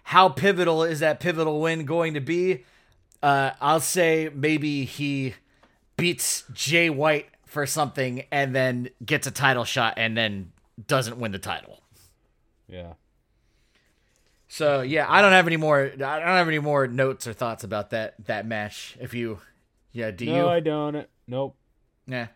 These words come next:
Speaker 1: It's, so, yeah, it was, it was my number five.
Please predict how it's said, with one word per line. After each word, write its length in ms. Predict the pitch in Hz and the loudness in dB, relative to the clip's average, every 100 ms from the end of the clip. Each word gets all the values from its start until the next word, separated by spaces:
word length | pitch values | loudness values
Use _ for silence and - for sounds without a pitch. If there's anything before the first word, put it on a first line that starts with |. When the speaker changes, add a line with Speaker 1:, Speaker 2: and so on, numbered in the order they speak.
| _ _ _ 135 | _ _ _ -2
Speaker 1:
It's, 360 | 147 135 - _ _ _ | -2 -2 -14 _ _ _
so, 260 | - 226 214 - | 2 6 6 2
yeah, 220 | 233 240 185 | 2 2 2
it 40 | 220 | -2
was, 220 | 190 - | -2 -4
it 40 | 220 | -2
was 120 | 208 | 0
my 120 | 220 | 0
number 180 | 226 202 | 0 -2
five. 400 | 139 170 175 180 | 0 2 2 0